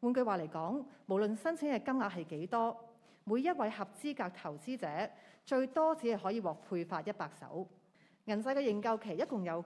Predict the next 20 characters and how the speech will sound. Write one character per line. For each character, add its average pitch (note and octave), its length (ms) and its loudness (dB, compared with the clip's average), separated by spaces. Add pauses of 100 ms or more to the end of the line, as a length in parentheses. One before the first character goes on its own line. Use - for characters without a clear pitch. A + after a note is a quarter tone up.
九 D3 160 -6
個 A3+ 100 -2
工 A#3 160 0
作 A3 140 -2
日， E3 80 -4 (840)
由 G3 140 0
八 A#3+ 220 0 (120)
月 G#3 120 -4 (160)
二 G3+ 280 -4
十 - 80 -
三 D4+ 340 -2
號 F#3 300 -2
朝 D4 180 -6
頭 F#3+ 160 -6
早 D#3 160 -6
九 F3 220 -4
點 F#3 120 -4
鐘 A3+ 220 -2
開 A#3 180 -2
始， F#3 420 -6